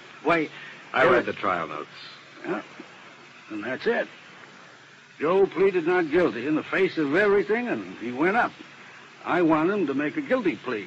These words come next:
Speaker 1: and go on the mercy of the court. It was his first offense.
Speaker 2: Well, he's out now, and as I said, it looks like he's trying to get even with Champion for prosecuting him.
Speaker 1: Oh, for a lousy ten grand.
Speaker 2: Has he gotten in touch with you?
Speaker 1: Oh, no.
Speaker 2: You ever write to you from prison?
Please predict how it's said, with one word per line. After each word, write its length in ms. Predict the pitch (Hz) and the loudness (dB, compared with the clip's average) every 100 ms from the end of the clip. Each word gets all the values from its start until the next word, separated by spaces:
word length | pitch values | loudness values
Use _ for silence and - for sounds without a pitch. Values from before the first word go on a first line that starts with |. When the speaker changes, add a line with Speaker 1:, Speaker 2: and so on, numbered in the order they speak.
| - | -10
Speaker 1:
and 140 | - | -14
go 160 | - 139 | -8 -6
on 140 | 143 | -6
the 40 | 117 | 0
mercy 320 | 135 156 147 | 0 0 0
of 60 | 151 | -4
the 60 | |
court. 340 | 151 226 165 - - - - | -4 -4 -6 -10 -16 -20 -14
It 80 | 107 | -8
was 140 | 117 | -6
his 120 | 98 | -6
first 260 | - 139 147 | -6 -6 -6
offense. 400 | - 202 214 214 - - - - - | -4 -4 -4 -8 -12 -18 -20 -20 -10
Speaker 2:
Well, 240 | - 139 151 | -2 0 0
he's 160 | 107 | 2
out 220 | 139 135 | 2 2
now, 340 | 107 120 107 123 | 2 0 0 0
and 80 | 110 | -4
as 140 | 95 | -2
I 160 | 104 98 | -4 -2
said, 260 | 131 123 | -2 -2
it 100 | 117 | 0
looks 180 | 120 - | -4 -2
like 140 | 117 | -2
he's 160 | 101 101 | -2 -6
trying 260 | - 120 113 | -2 -2 0
to 60 | |
get 140 | 104 113 | 0 0
even 240 | 135 104 | -2 -4
with 140 | 98 | -6
Champion 440 | - 123 123 113 107 | -4 -4 -2 -4 -6
for 120 | 92 | -6
prosecuting 600 | 104 143 117 90 87 78 | -2 -2 -2 -6 -6 -8
him. 200 | 69 67 - - - - - - - - - - - - | -10 -16 -20 -20 -20 -20 -20 -20 -20 -20 -20 -20 -20 -12
Speaker 1:
Oh, 360 | 131 135 139 143 | -6 -4 -2 -4
for 200 | - 123 | -4 -2
a 80 | 123 | 0
lousy 680 | 123 131 135 135 123 131 113 - | 0 2 2 0 -2 -4 -6 -6
ten 340 | 143 127 131 | -6 -4 -6
grand. 480 | 104 104 87 82 - - - - | -6 -8 -10 -14 -18 -20 -18 -12
Speaker 2:
Has 80 | 90 | -8
he 80 | |
gotten 220 | 107 147 139 | -4 -4 -4
in 80 | |
touch 240 | - 143 - | -4 -6 -4
with 80 | 135 | -8
you? 160 | 147 139 - | -8 -6 -2
Speaker 1:
Oh, 140 | 185 | -2
no. 320 | - - 107 107 - - - - - - - - - - | -2 -8 -12 -12 -14 -18 -20 -20 -20 -20 -20 -20 -20 -10
Speaker 2:
You 80 | - | -4
ever 140 | 107 | 0
write 260 | 101 123 117 | 2 2 0
to 80 | 123 | -2
you 140 | 135 | -2
from 180 | - 98 | -4 -8
prison? 260 | 120 120 | -8 -8